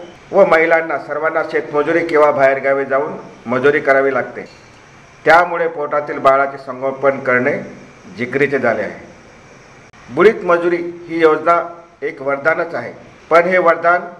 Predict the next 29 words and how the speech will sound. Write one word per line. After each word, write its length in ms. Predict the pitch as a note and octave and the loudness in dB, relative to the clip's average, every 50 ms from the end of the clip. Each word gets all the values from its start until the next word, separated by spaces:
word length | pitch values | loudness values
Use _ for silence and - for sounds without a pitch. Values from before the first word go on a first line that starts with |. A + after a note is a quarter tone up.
| - - _ _ _ | -20 -20 _ _ _
नाममात्र 680 | G#2+ A2+ A#2 C3 C#3+ D3 C#3 C#3 C#3 C#3 C#3 - D3 C3 | -20 -12 -8 -8 -6 -6 -4 -2 -2 -2 -2 -4 -6 -4
मातांनाच 500 | B2+ C3 - B2+ C3+ C3+ C#3 C3 C3 B2 | -4 -4 -2 -2 -4 -2 -2 -4 -4 -6
मिळाले 280 | A#2+ A2+ A2 G#2+ A2 G#2 | -6 -4 -4 -2 -2 -4
आहे. 120 | F#2+ - - - - - | -6 -8 -16 -18 -18 -2
नंदुरबार 500 | A2+ C3 D#3 F3 F3+ G3+ G3+ G#3+ A3 G#3+ - | -2 0 0 4 2 6 6 6 4 4 -2
जिल्ह्यातील 480 | F3+ F3+ F#3+ F#3+ G3 G3 - G#3 - - | -10 -8 -6 -6 -6 -6 -10 -12 -12 -4
शासनाच्या 600 | - E3 D#3 D#3+ D#3 - F3+ F3 E3+ - E3+ D#3+ | 0 0 0 0 -2 0 0 0 0 0 -2 -2
रिपोर्टनुसार 640 | D3 C#3+ D3 D#3 D3+ - C#3 C3+ C3+ C#3+ B2 A2 - - - - - - - - - - - | -2 -4 -4 -8 -8 -6 -8 -8 -2 -2 -2 -2 -2 -8 -16 -18 -20 -20 -20 -20 -12 2 2
सन 160 | G#3 G#3 G3 | 2 2 4
दोन 200 | D#3+ F3 F#3+ F#3+ | 4 4 4 4
हजार 220 | F#3 F3+ F3+ E3+ | 4 4 2 2
पंधरा 340 | E3 - D#3 D#3 D#3 E3 E3+ | 2 -2 -6 -4 -2 -2 -4
सोळामध्ये 560 | E3+ E3 D#3+ C#3+ C#3+ C#3+ C#3 C#3 B2 A#2+ A#2+ A#2 - - - - - G#2+ G#2 | -4 -2 -2 2 2 2 2 0 -2 -6 -6 -10 -10 -16 -20 -20 -18 -4 0
गरोदर 380 | D3+ D#3+ F3+ F3+ F3+ G3 G3 F3+ | 2 4 4 4 4 0 0 2
मातांचा 440 | E3 D#3+ D#3 D#3 D#3 D#3 - E3+ D3 | 0 0 0 0 -4 -4 -2 -2 0
आकडा 280 | C#3 C3+ C#3+ D#3 D#3 | -2 -2 -2 -4 -4
हा 160 | D#3 D3+ D#3 | -2 -2 -2
बारा 300 | - D3+ C3 C3 C#3 C#3+ | 2 2 2 4 4 4
हजार 200 | C#3 A#2+ B2+ B2+ | 2 2 0 -6
होता. 220 | A#2+ G#2+ - - - - _ - _ _ - - - _ _ _ _ - | -8 -10 -12 -16 -20 -20 _ -20 _ _ -20 -20 -20 _ _ _ _ 4
त्याप्रमाणे 540 | E3 F#3 G3+ G3 G3+ F#3 F#3 F#3 F#3 F#3 | 4 4 4 2 0 -4 -2 -2 -4 -4
त्यांना 280 | F3+ F3+ D#3+ D#3+ F3 E3 | -2 -4 -6 -2 -2 -2
लागणारा 460 | D#3 D3 C#3+ D3 C#3+ E3 E3+ E3+ E3+ E3 | 2 2 0 0 0 0 0 2 2 0
निधी 280 | D#3+ C#3+ C#3 E3 E3+ F3+ - - - - - - | -2 -4 -8 -6 -6 -6 -6 -8 -12 -14 -4 2
चार 260 | C#3 C#3+ D#3 E3+ E3+ | 4 6 6 6 4
कोटी 360 | E3+ - D3+ D3 C#3 E3 D#3+ | 0 -4 -8 -8 -8 -8 -10
ऐंशी 400 | D3+ C#3 C3+ C3+ C3+ B2 D3 C#3 | -8 -6 -6 -8 -8 -8 -4 2
लाख, 140 | C#3 B2+ A#2 - - - - - - - - - - _ _ G#2+ | 2 2 2 0 -6 -14 -18 -20 -20 -20 -20 -20 -20 _ _ -4
यास 400 | A#2 C3+ D3 D#3+ - - - | -2 0 0 0 -2 -4 -12